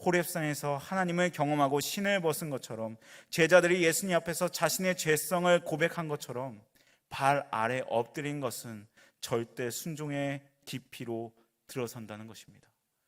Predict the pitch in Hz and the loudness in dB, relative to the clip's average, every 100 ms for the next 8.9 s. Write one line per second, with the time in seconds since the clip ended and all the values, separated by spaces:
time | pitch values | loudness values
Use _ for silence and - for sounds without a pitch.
0 | _ _ - 110 113 107 104 - 127 131 | _ _ -10 -4 -2 -4 -6 -10 -6 -6
1 | 123 131 131 113 120 120 - 135 120 120 | -8 -10 -10 -4 -4 -4 -8 -10 -10 -10
2 | 123 - 113 - 143 143 120 113 113 120 | -12 -4 -2 -2 0 -2 -2 -8 -10 -12
3 | _ - - - 139 156 - 165 151 160 | _ -20 -20 -10 2 2 2 0 0 0
4 | 156 - 170 156 143 143 131 139 143 139 | 0 -2 0 2 2 -2 -2 -2 -2 -4
5 | - 127 139 151 143 156 131 113 147 147 | -2 0 4 2 2 0 0 0 2 2
6 | 110 - - _ _ _ _ _ _ _ | 0 -8 -20 _ _ _ _ _ _ _
7 | _ _ 101 110 113 117 110 101 98 110 | _ _ -8 -6 -6 -8 -8 -8 -10 -12
8 | 104 104 104 123 - 131 107 113 | -14 -10 -8 -8 -8 -10 -10 -14